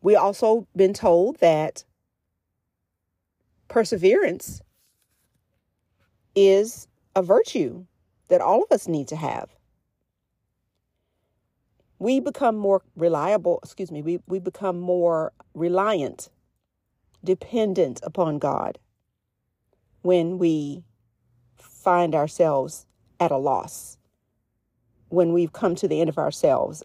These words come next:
our own abilities, our contacts, our connections, whatever it is that people say you need to get along in this world. When we come to the end of those things,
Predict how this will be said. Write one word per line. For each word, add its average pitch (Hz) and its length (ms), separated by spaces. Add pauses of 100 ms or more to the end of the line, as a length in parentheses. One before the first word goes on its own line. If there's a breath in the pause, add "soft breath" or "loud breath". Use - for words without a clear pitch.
our 151 160
own 160 200
abilities, 147 560
our 151 160
contacts, 165 720
our 156 100
connections, 151 840 (440 soft breath)
whatever 175 520
it 170 160
is 165 300
that - 160
people 175 260
say 156 320
you 151 380
need 151 260
to - 80
get 160 160
along 151 300
in 147 100
this 151 180
world. 151 300
When 151 140
we 185 120
come 190 260
to 233 120
the 180 200
end 190 120
of 165 100
those 156 240
things, - 540